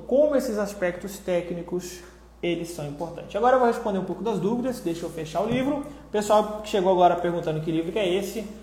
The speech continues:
é o livro de fertilidade dos solos, é,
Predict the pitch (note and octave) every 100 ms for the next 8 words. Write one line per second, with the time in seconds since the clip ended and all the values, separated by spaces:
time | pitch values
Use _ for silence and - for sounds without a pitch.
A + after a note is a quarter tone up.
0 | - - F#3 F3+ G3 G3 F3 - E3+ D3+
1 | D#3 D3+ C#3+ C#3+ E3 - F#3 F3 F3+ F#3
2 | F#3+ F#3+ - - - - - - - C#3+
3 | D3 D3 D3 D3 D3